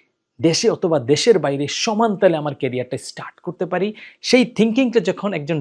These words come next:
র‍্যান্ডম মানুষ প্রোগ্রামিং হিরোতে না এসেও চিন্তা করে অ্যাকশন নিয়ে এক্সিকিউট করে ফেলতে পারবে, সেই দিন টিম প্রোগ্রামিং হিরোর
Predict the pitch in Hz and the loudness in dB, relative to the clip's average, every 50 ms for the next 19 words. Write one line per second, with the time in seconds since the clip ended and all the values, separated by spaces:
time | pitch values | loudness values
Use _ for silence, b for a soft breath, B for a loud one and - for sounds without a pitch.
0 | 113 - 190 208 226 233 254 240 190 156 139 131 127 - - - 170 156 147 185 | -2 -2 -2 -2 0 2 2 2 2 0 -2 -4 -6 -6 -4 -4 -4 -2 0 0
1 | 190 190 196 202 196 180 143 117 165 175 202 196 - - 202 185 147 117 120 131 | 0 0 0 0 0 -2 -2 -2 0 0 0 0 2 2 2 2 0 0 -2 0
2 | 160 185 196 214 202 214 214 - - 196 170 120 90 - b b b b b b | 0 0 0 0 0 0 0 0 0 0 0 0 -2 -6 b b b b b b
3 | _ - 226 240 240 190 233 214 220 - 226 214 240 233 220 - - - _ _ | _ 0 0 2 4 4 4 4 4 6 6 8 8 8 8 6 2 -4 _ _
4 | _ - 156 165 - - - - 233 214 202 196 202 208 208 202 - 143 131 127 | _ -6 -6 -4 -4 -4 0 2 2 2 2 2 0 0 -2 -2 -2 -4 -6 -4
5 | 123 123 135 - 214 240 - - - 214 202 - - 202 190 185 208 185 196 190 | -2 -4 -2 0 0 0 0 2 4 4 4 4 2 0 0 0 0 0 0 0
6 | 185 175 202 208 208 B B B B B _ - - - 254 277 269 214 233 220 | 0 0 -2 -2 -4 B B B B B _ -6 0 4 4 6 6 6 4 2
7 | 196 - - 214 214 185 - 170 151 139 156 151 147 151 151 123 127 139 139 123 | 2 0 0 0 0 0 0 -2 0 2 2 0 0 0 -4 -2 0 0 0 0